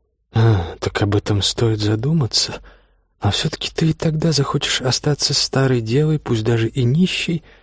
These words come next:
Как я могу на это ответить, прежде чем мне сделали предложение?»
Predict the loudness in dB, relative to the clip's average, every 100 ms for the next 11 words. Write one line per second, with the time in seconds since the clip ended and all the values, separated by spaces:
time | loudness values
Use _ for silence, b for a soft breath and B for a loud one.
0 | b b b -6 -6 0 0 2 4 4
1 | 2 0 -2 -2 0 2 0 0 2 4
2 | 2 2 0 0 -2 -4 -4 -4 -6 -8
3 | -16